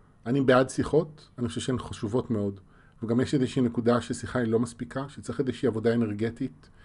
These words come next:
שמכוונת לפן הרגשי שלנו, כדי להביא ריפוי למקומות האלה.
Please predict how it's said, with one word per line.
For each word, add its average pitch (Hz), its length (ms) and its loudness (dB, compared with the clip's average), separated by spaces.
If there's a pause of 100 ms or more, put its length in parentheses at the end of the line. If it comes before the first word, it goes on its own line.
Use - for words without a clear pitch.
(460)
שמכוונת 123 880 4
לפן 104 680 0
הרגשי 101 400 -4
שלנו, 113 440 -2 (640)
כדי 123 600 4
להביא 120 280 6
ריפוי 120 360 0
למקומות 107 500 -4
האלה. 71 200 -12